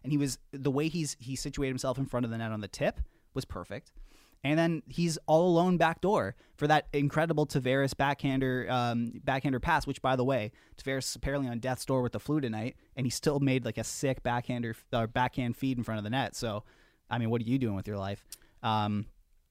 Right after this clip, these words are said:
this is just an incredible hockey player. I'm so, I'm so jazzed about Zach Hyman right now. Like, he's, he's just, uh, like, uh, the, we talk a lot about, you know, Jack Campbell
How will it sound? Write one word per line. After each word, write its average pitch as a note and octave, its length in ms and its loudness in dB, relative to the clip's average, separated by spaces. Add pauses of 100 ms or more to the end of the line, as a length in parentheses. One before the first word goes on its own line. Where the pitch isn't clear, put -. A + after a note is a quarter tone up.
this C#3+ 160 -2
is C3 60 -4
just - 180 -4
an A#2+ 80 -2
incredible G2 400 -4
hockey F2+ 260 -6
player. E2 260 -8
I'm A#2 200 -2
so, A#2 300 2
I'm C3+ 180 2
so D3+ 160 2
jazzed A#2 540 -2
about G#2+ 260 -6
Zach G#2+ 220 -4
Hyman A#2 280 -2
right B2 160 -2
now. C3+ 300 -2
Like, A2+ 180 -6
he's, B2 400 -2 (420)
he's C#3 160 0
just, D3 240 0
uh, A2 360 0
like, A2+ 220 -4 (220)
uh, F#2 100 -4 (140)
the, D3 440 -4
we D3+ 160 0
talk G3+ 240 2
a - 20 0
lot D#3+ 160 4
about, C3+ 240 0
you A2 120 -8
know, G2+ 100 -8 (320)
Jack G#2+ 260 -2
Campbell B2+ 460 0